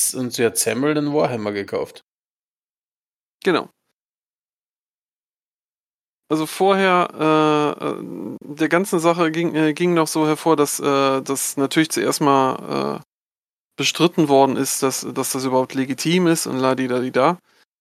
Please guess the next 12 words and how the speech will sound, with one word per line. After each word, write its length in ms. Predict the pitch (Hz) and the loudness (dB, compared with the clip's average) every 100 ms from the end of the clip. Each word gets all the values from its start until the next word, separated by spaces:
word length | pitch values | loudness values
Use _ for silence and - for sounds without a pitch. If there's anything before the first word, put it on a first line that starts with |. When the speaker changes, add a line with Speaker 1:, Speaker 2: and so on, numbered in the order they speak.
| _ | _
Speaker 2:
Ähm, 520 | 139 139 143 143 143 - - | 0 2 2 2 -2 -6 -4
aber, 600 | 139 143 139 139 139 107 | 2 4 4 2 0 0
äh, 60 | |
sie, 360 | 135 143 139 135 | -2 -2 0 -2
äh, 400 | - - 135 127 | -4 -4 -2 2
Elizabeth 480 | 139 147 151 156 147 | 4 4 4 0 -2
Steiner 460 | - 147 143 156 | 0 2 2 2
konnte 600 | 151 - 151 - 151 143 135 | 2 0 0 2 2 2 0
dann, 360 | 135 135 - | 0 0 -2
äh, 220 | - 135 | -6 -6
Marek 460 | 127 135 135 143 143 | -2 0 0 0 -2
Stanley, 720 | - 151 151 151 147 147 143 | 0 2 2 4 4 2 0